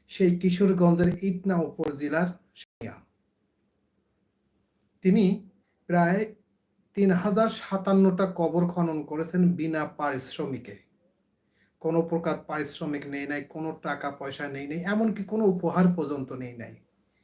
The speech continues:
কিন্তু প্রায় তিন হাজার সাতান্নটা কবর খনন করেছেন। সেই ব্যক্তি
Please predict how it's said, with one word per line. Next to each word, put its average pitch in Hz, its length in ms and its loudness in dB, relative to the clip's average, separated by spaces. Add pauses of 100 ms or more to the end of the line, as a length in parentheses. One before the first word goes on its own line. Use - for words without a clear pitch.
(120)
কিন্তু 151 420 -8 (520)
প্রায় 185 320 2 (720)
তিন 175 180 8
হাজার 185 340 2
সাতান্নটা 185 840 0
কবর 165 280 0
খনন 143 280 -8
করেছেন। 120 440 -14 (540)
সেই 156 280 -6
ব্যক্তি 143 480 -4